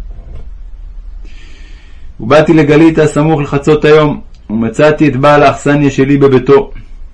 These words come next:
והודיע לי תכף שיש ספינה שהולכת לאלכסנדריה,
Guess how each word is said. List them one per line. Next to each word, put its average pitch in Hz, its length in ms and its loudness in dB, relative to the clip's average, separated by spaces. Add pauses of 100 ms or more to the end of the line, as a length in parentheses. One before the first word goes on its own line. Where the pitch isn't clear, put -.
(840)
והודיע 113 400 4
לי 143 100 2
תכף 151 460 0
שיש 120 280 -2
ספינה 143 500 0
שהולכת 139 480 0
לאלכסנדריה, 135 680 0